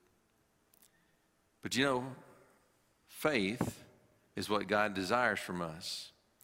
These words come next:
Faith is what God is seeking. And yet, if we're honest with ourselves, we've all had different times we've, we've doubted.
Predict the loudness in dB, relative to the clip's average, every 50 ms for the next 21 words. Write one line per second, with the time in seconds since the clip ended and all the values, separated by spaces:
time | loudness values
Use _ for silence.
0 | -20 -20 _ _ 2 2 2 4 2 0 0 2 2 0 2 2 2 4 4 4
1 | 2 2 0 -2 -4 -6 -4 -2 0 2 2 0 0 -2 -6 -12 -12 -14 -16 -18
2 | _ _ _ _ _ _ _ _ _ _ _ _ _ _ _ _ _ _ _ -20
3 | -20 -20 -20 -6 -2 0 4 4 6 6 4 2 2 4 4 6 6 6 4 4
4 | 2 0 2 2 2 2 4 4 4 4 2 2 2 2 4 4 4 4 2 0
5 | 2 2 2 0 0 -2 -2 0 0 0 0 0 -2 -2 0 0 2 2 0 -2
6 | -4 -2 -2 -2 0 2 2 2 0 -2 -4 -6 -8